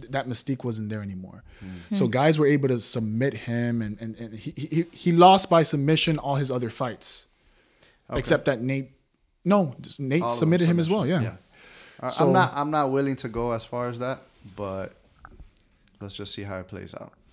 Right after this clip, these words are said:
Speaker 2: Like, I get what you're saying, but I don't think we're there yet.
Speaker 1: I mean, don't get me wrong. I'm still gonna watch a Conor McGregor fight,
Speaker 2: There you
Speaker 1: you know,
Speaker 2: go.
Speaker 1: the next
Speaker 2: <laughs>
Speaker 1: time he, he comes on. But what I'm saying is,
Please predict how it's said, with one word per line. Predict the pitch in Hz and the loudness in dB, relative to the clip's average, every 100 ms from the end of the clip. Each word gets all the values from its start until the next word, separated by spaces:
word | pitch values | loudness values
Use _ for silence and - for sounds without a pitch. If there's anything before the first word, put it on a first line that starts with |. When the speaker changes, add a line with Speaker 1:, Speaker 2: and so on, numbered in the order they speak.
| _ - | _ -14
Speaker 2:
Like, | 104 95 - 110 | -12 -12 -10 -10
I | |
get | 104 110 | -8 -6
what | |
you're | 107 | -6
saying, | 104 123 147 175 _ _ _ _ _ _ - - _ _ _ 95 | -8 -8 -10 -12 _ _ _ _ _ _ -20 -20 _ _ _ -16
but | 101 95 92 90 - _ _ _ _ _ _ _ _ _ _ _ _ 104 | -10 -8 -8 -12 -16 _ _ _ _ _ _ _ _ _ _ _ _ -16
I | |
don't | 101 | -14
think | 98 92 90 _ 107 | -12 -14 -16 _ -18
we're | 95 | -14
there | 92 90 | -14 -12
yet. | 90 87 - - - | -14 -16 -20 -12 0
Speaker 1:
I | 165 | 4
mean, | 165 | 8
don't | 156 | 8
get | 170 | 8
me | 156 | 8
wrong. | 143 120 101 | 6 4 2
I'm | 113 117 | 0 0
still | - 143 | 4 6
gonna | 131 120 | 6 6
watch | 117 120 113 - - - - | 4 4 2 -2 -4 -10 -12
a | 117 | -8
Conor | - 123 113 | -2 2 2
McGregor | 104 113 110 101 | 2 2 0 -2
fight, | - 113 101 - | 0 0 -2 -6
Speaker 2:
There | 95 | -10
you | 95 | -2
Speaker 1:
you | 110 | 0
know, | 104 | 0
Speaker 2:
go. | |
Speaker 1:
the | 107 | 2
next | 120 113 170 | 2 2 2
Speaker 2:
<laughs> | 135 | 4
Speaker 1:
time | 120 113 104 | 4 4 2
he, | 123 113 | -2 -2
he | 110 | -2
comes | 113 117 107 | -2 -2 0
on. | 120 110 101 | 0 0 -2
But | 107 | -2
what | 113 | -2
I'm | 117 | 0
saying | - 135 127 117 | 0 2 2 2
is, | 110 107 98 | 0 -2 -6